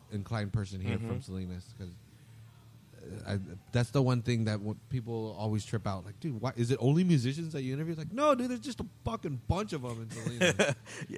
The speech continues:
Speaker 2: well,
Speaker 1: I don't
Speaker 2: yeah,
Speaker 1: even
Speaker 2: all of us
Speaker 1: know.
Speaker 2: like to play music, you know?
Speaker 1: I don't even know.
Speaker 2: Yeah, I mean, there, there's, there's people out there that don't consider themselves musicians who'll pick up an acoustic. Fuck you, you're a musician. Play,
Speaker 1: No.
Speaker 2: play fucking Rap Child. <laughs>
Speaker 1: Play Stairway.
Speaker 2: No,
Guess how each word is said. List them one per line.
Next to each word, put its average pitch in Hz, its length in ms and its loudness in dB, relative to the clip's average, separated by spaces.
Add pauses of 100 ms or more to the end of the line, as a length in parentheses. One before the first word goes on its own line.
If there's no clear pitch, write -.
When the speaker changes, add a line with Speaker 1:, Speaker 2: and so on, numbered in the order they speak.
Speaker 2:
well, 156 120 8
Speaker 1:
I - 20 10
don't 160 100 8
Speaker 2:
yeah, 165 140 8
Speaker 1:
even 117 100 2
Speaker 2:
all 135 180 10
of 139 140 10
us 107 140 6
Speaker 1:
know. 95 80 0
Speaker 2:
like 139 200 4
to 147 120 0
play 143 260 4
music, 131 460 -2
you 98 100 -8
know? 104 140 0
Speaker 1:
I 120 80 2
don't 110 180 0
even 92 240 -2
know. 101 480 -2
Speaker 2:
Yeah, 104 500 -2
I 131 60 0
mean, 135 280 0
there, 127 120 2
there's, 127 280 0
there's 123 260 -2 (200)
people 135 260 0
out 120 160 2
there 120 100 2
that 113 80 2
don't 113 140 0
consider 101 380 -4
themselves 92 380 -6
musicians 95 540 -4
who'll 90 100 -4
pick 101 240 -8
up 87 160 -8
an 87 120 -6
acoustic. 90 540 -10
Fuck 185 180 -8
you, 104 80 -12
you're 123 160 -6
a - 20 -8
musician. 104 400 -6 (840)
Play, - 180 2
Speaker 1:
No. 85 140 -4
Speaker 2:
play 135 160 2
fucking 120 420 -8
Rap 107 200 -4
Child. 87 280 -6
<laughs> - 800 4 (960)
Speaker 1:
Play 104 100 2
Stairway. 92 480 0 (920)
Speaker 2:
No, 101 240 -2